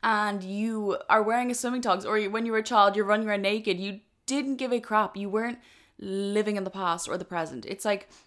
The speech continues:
when a baby doesn't get something they want and they start screaming, crying.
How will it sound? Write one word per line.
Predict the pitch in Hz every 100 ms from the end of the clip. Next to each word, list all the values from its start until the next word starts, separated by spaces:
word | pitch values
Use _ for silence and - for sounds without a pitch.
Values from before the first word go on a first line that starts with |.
| _
when | 208 226
a | 190
baby | 196 196 175 143 - _ _ _ _ _ -
doesn't | 214 202
get | 196 190
something | 202 185
they | 175
want | 170 127 -
and | 175
they | 180
start | 185 180
screaming, | - - 185 185 180
crying. | 165 175 156 - -